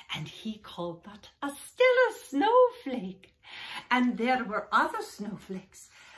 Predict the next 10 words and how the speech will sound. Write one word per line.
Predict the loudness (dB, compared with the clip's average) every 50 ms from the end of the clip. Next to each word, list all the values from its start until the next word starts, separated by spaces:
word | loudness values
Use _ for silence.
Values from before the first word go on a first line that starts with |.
| -18 -12
that | -12 -10 -8 -4
looked | -2 -2 0 0 -2 -6 -8 -8
like | -6 -6 -6 -6 -8 -14 -20 -18 _
ferns, | -6 -4 -2 0 0 0 0 0 -4 -6 -6 -8 -8 -8 -10 -20 -20 -20 -20 -20 -18 -16 -8 -2
and | 0 0 0 0
he | 0 2 2 2 0
called | 0 -2 0 0 0 -2 -4
them | -4 -4 -4 -6 -8 -10 -4
fern-like | -2 -2 0 -2 -2 -2 -2 -2 -2 0 0 2 2 2 0 -2 -8
stellar | -14 -14 -14 -14 -14 -6 0 0 2 2 2 0 0 -2 -2 -6